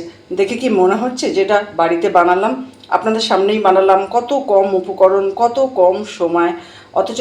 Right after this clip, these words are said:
খেতে কিন্তু ভীষণ ভালো হয়। আপনারাও কিন্তু বাড়িতে একদিন এইভাবে আমার রেসিপিটা ফলো করে মিষ্টি বানিয়ে দেখতে পারেন। আর বাড়িতে যদি এত সুন্দর সন্দেশ বানানো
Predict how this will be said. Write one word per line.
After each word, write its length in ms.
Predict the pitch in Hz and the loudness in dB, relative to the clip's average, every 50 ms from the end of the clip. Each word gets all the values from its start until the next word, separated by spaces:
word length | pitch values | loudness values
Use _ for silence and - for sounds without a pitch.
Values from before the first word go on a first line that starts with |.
| 233 233 - | -6 -4 -4
খেতে 200 | 220 185 - 202 196 240 | -4 -4 -2 -4 -4 -6
কিন্তু 240 | 254 240 226 226 233 262 - - - - - - | -8 -8 -6 -6 -8 -8 -10 -12 -14 -14 -12 -10
ভীষণ 300 | 202 190 - 214 202 208 196 - | -10 -8 -6 -6 -6 -6 -6 -4
ভালো 180 | 160 147 151 147 156 | -4 -4 -4 -4 -4
হয়। 140 | 147 151 147 - - - - - - 185 | -6 -6 -8 -12 -18 -20 -16 -8 -4 -4
আপনারাও 280 | 185 - 233 226 240 240 240 | -4 -2 0 0 0 0 -2
কিন্তু 160 | 254 254 254 226 202 | -4 -6 -2 0 2
বাড়িতে 240 | 175 165 170 170 - 196 180 | 2 2 2 0 0 0 0
একদিন 220 | 170 170 226 220 202 170 | 0 -2 -4 -2 -2 -2
এইভাবে 320 | 160 160 196 190 185 254 339 330 - - - - - - - 170 | -2 -2 -4 -4 -4 -4 -4 -6 -8 -16 -20 -20 -14 -8 -6 -2
আমার 160 | 180 185 180 175 | 0 0 2 0
রেসিপিটা 380 | 170 165 - 180 185 180 - 190 190 - | -2 -4 -6 -6 -4 -2 -2 -2 -2 -2
ফলো 160 | 175 170 175 175 | -2 -2 -2 -2
করে 120 | 214 233 294 247 | -2 -2 -2 -2
মিষ্টি 220 | - - - - 180 170 | -2 -4 -4 -4 -4 -2
বানিয়ে 240 | 165 160 160 202 254 262 - | -2 -2 -2 -2 -2 -2 -4
দেখতে 180 | - - - 151 - | -4 -6 -8 -4 -2
পারেন। 220 | 143 143 147 151 151 151 - - - - - - - _ _ _ _ _ _ - | -2 -2 -2 -2 -4 -4 -6 -8 -16 -20 -20 -20 -20 _ _ _ _ _ _ -4
আর 80 | - 196 180 165 | -4 0 2 2
বাড়িতে 260 | 156 156 151 151 156 208 214 | 2 2 0 -2 -2 -4 -4
যদি 140 | 254 240 285 269 208 | -4 0 0 0 0
এত 80 | - 226 226 - | 0 -2 -6 -6
সুন্দর 280 | 262 254 254 247 247 247 - 233 | -4 -4 -2 -2 -2 -2 -2 -2
সন্দেশ 300 | 185 185 202 208 214 214 - 190 | -2 0 0 -2 -2 -2 -2 0
বানানো 320 | 185 175 180 185 190 196 | 0 2 2 2 0 0